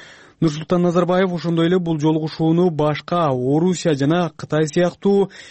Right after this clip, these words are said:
ири өлкөлөргө каршы коюу орунсуз экенин билдирген. Бейформал деп айтылган кеңешмеге конок тосуп жаткан тараптан сырткары, Кыргызстандын президенти Сооронбай Жээнбеков, Тажикстандын президенти Эмомали Рахман,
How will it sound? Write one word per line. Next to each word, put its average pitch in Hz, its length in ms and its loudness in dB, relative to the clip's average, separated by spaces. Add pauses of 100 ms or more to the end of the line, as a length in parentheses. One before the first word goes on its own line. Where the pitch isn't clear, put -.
(200)
ири 147 240 0
өлкөлөргө 180 640 0
каршы 147 460 -4
коюу 156 420 2
орунсуз 143 420 -2
экенин 123 380 -2
билдирген. 120 540 -2 (360)
Бейформал 175 680 0
деп 180 160 2
айтылган 160 420 -2
кеңешмеге 170 560 -2
конок 160 320 -2
тосуп 151 240 -4
жаткан 160 300 -2
тараптан 160 380 -2
сырткары, 180 640 0 (360)
Кыргызстандын 151 480 0
президенти 160 500 0
Сооронбай 156 520 0
Жээнбеков, 151 760 0 (320)
Тажикстандын 147 500 -2
президенти 160 560 0
Эмомали 151 380 2
Рахман, 147 560 -2